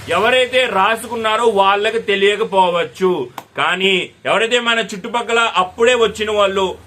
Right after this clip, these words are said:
లేకపోతే మనం ఎక్కడికన్నా వెళ్తే వాళ్ళు గమనించే అవకాశాలు ఉన్నాయి. బాగా పవలించేది, బాగా విరజిమ్మేది మాత్రం ఖచ్చితంగా ఒక ఐదారు గంటలు మాత్రం చాలా బాగా అనిపిస్తుంది. దాని తర్వాత మీకేమీ అనిపించదు. మరి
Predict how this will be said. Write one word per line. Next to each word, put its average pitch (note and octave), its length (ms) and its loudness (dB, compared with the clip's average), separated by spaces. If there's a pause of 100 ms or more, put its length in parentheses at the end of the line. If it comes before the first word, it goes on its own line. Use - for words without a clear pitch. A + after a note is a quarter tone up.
లేకపోతే F#3 260 -2
మనం G3 320 -2
ఎక్కడికన్నా A3 540 -2
వెళ్తే F#3 720 -2 (180)
వాళ్ళు G#3+ 340 0
గమనించే A3 520 -2
అవకాశాలు G3 600 0
ఉన్నాయి. D#3+ 260 -4 (260)
బాగా G#3+ 460 0
పవలించేది, A3+ 840 0
బాగా F#3 500 0
విరజిమ్మేది G#3 640 -2
మాత్రం G3 520 -2 (260)
ఖచ్చితంగా A3+ 560 -2
ఒక A3 200 2
ఐదారు G3+ 440 0
గంటలు F#3+ 380 -2
మాత్రం G3 520 -2
చాలా F#3 400 0
బాగా F3+ 560 0
అనిపిస్తుంది. F#3 960 -4 (260)
దాని G3+ 240 -2
తర్వాత G#3 380 2
మీకేమీ A3+ 880 -2 (440)
అనిపించదు. F3+ 680 -2 (320)
మరి G3+ 440 0